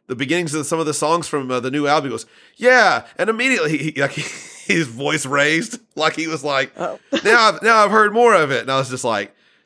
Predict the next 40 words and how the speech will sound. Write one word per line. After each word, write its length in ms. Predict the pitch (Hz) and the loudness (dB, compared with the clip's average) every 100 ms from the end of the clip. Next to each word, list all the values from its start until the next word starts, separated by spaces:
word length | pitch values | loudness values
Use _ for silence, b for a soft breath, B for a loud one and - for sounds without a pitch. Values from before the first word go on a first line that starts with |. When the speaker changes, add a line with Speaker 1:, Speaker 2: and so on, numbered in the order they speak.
| - | -4
Speaker 1:
"Did 140 | 135 | -2
it 80 | 127 | 0
make 180 | 139 143 | -2 -2
you 120 | 143 | -2
wanna," 240 | 139 135 131 | 0 -2 -4
'cause 180 | 147 | -6
he 80 | 151 | -4
said, 300 | 143 151 - b b | 0 0 -2 b b
'cause 160 | 143 165 | -8 0
how 140 | 180 | 2
he, 120 | 175 160 | 2 2
it 60 | |
was 180 | 147 135 | -2 0
funny 160 | 160 151 | 0 0
'cause 140 | 127 | -2
we 120 | 135 | -8
were 100 | 123 | -6
talking 340 | 120 147 143 120 | 0 0 0 -4
and, 240 | 117 117 _ _ _ b b b 123 | -8 -12 _ _ _ b b b -2
and 80 | |
I 100 | 120 | 0
asked 260 | 123 156 143 | 2 0 0
him, 40 | 127 | -4
I 40 | |
said, 180 | 120 120 | -4 -4
"Well, 300 | 117 113 110 | -2 -2 -2
so 100 | 127 | -4
do 60 | 120 | -2
you 60 | |
think 200 | 151 139 | -4 -4
you're 140 | 135 135 | -4 -4
gonna 100 | 113 | 0
listen 320 | 156 - 151 | 0 0 -6
to 100 | 131 | -4
the 160 | 120 | -2
album 520 | 131 190 139 - 98 _ _ _ _ _ _ _ _ - | 0 0 -2 -4 -10 _ _ _ _ _ _ _ _ -6
now?" 460 | 120 110 82 87 - _ _ 117 | -2 0 -2 -8 -20 _ _ -6
And 120 | 123 | -4
he 60 | 120 | -2
said, 500 | - 120 107 98 | 0 2 0 -2